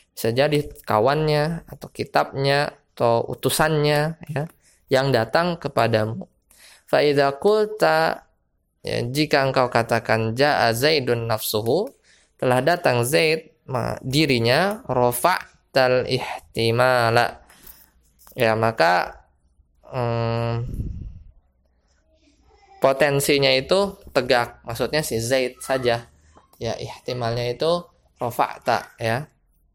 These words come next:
Jadi lebih tetap, yaitu bahwa kita yakin bahwasanya yang datang itu Zaid benar-benar dirinya sendiri.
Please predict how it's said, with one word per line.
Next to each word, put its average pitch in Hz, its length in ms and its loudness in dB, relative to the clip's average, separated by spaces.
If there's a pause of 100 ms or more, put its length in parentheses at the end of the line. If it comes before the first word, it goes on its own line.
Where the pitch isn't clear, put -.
(280)
Jadi 127 760 -4 (400)
lebih 120 380 -4 (320)
tetap, 143 680 -2 (960)
yaitu 131 240 0
bahwa 127 320 2
kita 139 240 -4
yakin 139 640 -2
bahwasanya 123 560 -2
yang 123 80 -6
datang 113 400 -6
itu 117 160 -8
Zaid 156 400 -4 (240)
benar-benar 120 640 -4
dirinya 113 320 -2
sendiri. 107 560 -4